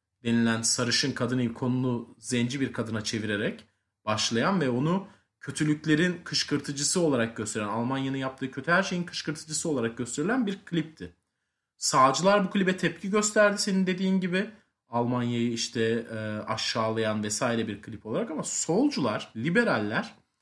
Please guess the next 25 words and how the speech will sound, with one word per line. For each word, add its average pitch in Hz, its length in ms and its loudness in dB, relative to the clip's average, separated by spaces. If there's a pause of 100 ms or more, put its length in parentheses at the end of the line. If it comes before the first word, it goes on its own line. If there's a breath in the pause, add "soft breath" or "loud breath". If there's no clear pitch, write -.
(440)
ve 120 300 0 (160)
sosyal 160 520 2
demokratlar 147 540 -2
şöyle 214 300 4
bir 117 100 -4
tavır 107 220 -4
takındılar. 98 500 -10 (600)
Bu 165 520 2
sanat 170 460 0
eseri, 214 460 0 (160)
sanat 190 320 0
eserinin 151 400 2
amaçlarından 131 720 0
birisi 107 240 -4
kışkırtmak, 220 760 0 (300 loud breath)
o 196 140 4
yüzden 190 220 4
anlayışla 165 480 2
karşılaş-, 98 520 -6 (140)
karşılamalıyız 107 760 -4
diye 240 120 0
bir 254 80 -4
tavır 156 220 0
takınmışlardı. 95 720 -8 (800)
Bence 208 680 4